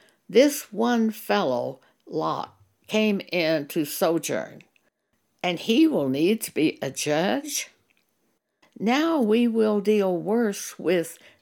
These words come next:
thee than with them."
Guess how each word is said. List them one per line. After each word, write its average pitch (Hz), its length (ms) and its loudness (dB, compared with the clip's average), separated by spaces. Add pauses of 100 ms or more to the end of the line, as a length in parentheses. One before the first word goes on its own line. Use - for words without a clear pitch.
thee 185 720 0 (340)
than 151 220 2
with 147 220 -4
them." 185 560 -2